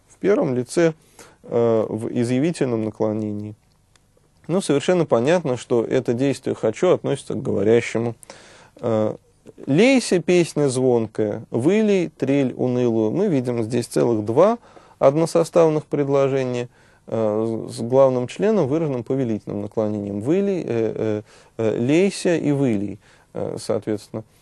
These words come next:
Э, мы можем, э, сказать, э, что, э, здесь <clears throat> главный член также, э, о-, указывает на, э,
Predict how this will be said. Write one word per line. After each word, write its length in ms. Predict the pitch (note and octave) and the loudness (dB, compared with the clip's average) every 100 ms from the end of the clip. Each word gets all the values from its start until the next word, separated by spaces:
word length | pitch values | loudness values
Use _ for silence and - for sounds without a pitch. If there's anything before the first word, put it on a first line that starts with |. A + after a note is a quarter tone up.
| _ - _ - | _ -20 _ -10
Э, 260 | A2 G#2+ A2 | -6 -4 -2
мы 180 | F3 | -2
можем, 360 | G#3 F#3+ F3+ C3+ | 0 0 0 -4
э, 380 | - A2 A2 G#2 | -4 -2 -2 -4
сказать, 420 | - A#2 A#2+ E3+ - | -2 0 0 0 -4
э, 600 | - A2 A2 G#2 - F#2 | -8 -4 -2 -4 -4 -8
что, 1120 | - - - A2+ G#2+ G#2+ G#2 - G#2 G#2 G#2 - - _ _ _ - - | -12 -18 -4 -2 0 -2 -4 -8 -6 -6 -6 -10 -18 _ _ _ -20 -20
э, 520 | - - - - G#2 | -20 -18 -18 -12 -10
здесь 520 | G#2 G#2+ D3+ D#3 - - _ - _ - - _ | -8 -2 -2 -2 -8 -18 _ -20 _ -20 -20 _
<clears throat> 1400 | C3+ C3 - - C3 G2+ - _ _ _ _ _ _ _ - | -2 -2 -2 -6 -6 -6 -10 _ _ _ _ _ _ _ -6
главный 460 | B2+ A#2+ C3 B2+ | 2 4 6 2
член 280 | - D#3+ D#3+ | 0 0 2
также, 460 | D3 D3 B2 A#2 - | 4 2 2 0 0
э, 280 | A2 G#2+ G2+ _ - - - | -2 -2 -4 _ -20 -20 -6
о-, 220 | A#2+ A2+ | 0 0
указывает 760 | - B2 C3+ B2 G#2+ G#2+ G#2 - | 0 0 4 4 4 0 -2 -2
на, 320 | A#2+ A#2 A2 A2+ _ - _ - | -2 -2 -2 -12 _ -20 _ -8
э, 400 | A#2 A2+ G2+ | -6 -4 -6